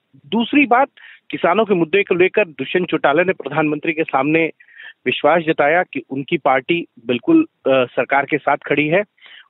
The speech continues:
और उनके सभी विधायक जो हैं इस बिल के समर्थन में हैं। अ, लेकिन दूसरी तरफ जब हमने आज, अ, बातचीत की बहुत से लोगों से,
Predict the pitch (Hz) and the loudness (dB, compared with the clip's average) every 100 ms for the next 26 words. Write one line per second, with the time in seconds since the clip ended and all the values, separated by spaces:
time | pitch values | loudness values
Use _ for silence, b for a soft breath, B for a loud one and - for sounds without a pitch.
0 | - 180 147 - 147 139 123 139 147 220 | 0 0 0 -2 -4 -2 -2 0 2 2
1 | 151 143 147 131 120 120 254 _ b b | 2 0 -2 -4 -8 -8 -10 _ b b
2 | b _ - 175 123 110 - 254 - 127 | b _ 0 0 -2 -4 -2 -2 0 -2
3 | 127 - 120 98 104 - _ B B B | -2 -2 -4 -4 -10 -14 _ B B B
4 | B - 127 131 - _ _ 139 160 196 | B 0 2 2 0 _ _ -2 -2 0
5 | 202 107 _ _ _ 131 196 - 233 240 | -4 -6 _ _ _ -6 -4 -2 0 0
6 | 233 - _ 131 156 135 143 160 190 175 | 0 -2 _ -2 -2 0 0 2 2 0
7 | 139 151 143 - 139 135 131 117 - _ | 0 -2 -2 -8 -4 -2 -2 -4 -6 _
8 | _ 135 131 - 175 - 165 147 131 151 | _ -2 -2 -4 -8 -6 -4 0 0 0
9 | - 143 143 156 156 170 170 | 0 2 2 2 2 0 -4